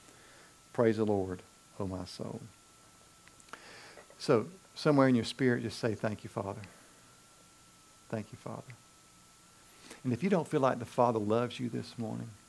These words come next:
I'm here to assure you, based on his word, that he does. He absolutely loves you.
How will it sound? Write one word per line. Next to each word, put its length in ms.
I'm 160
here 100
to 140
assure 340
you, 220
based 260
on 120
his 220
word, 320
that 100
he 100
does. 500
He 200
absolutely 760
loves 360
you. 80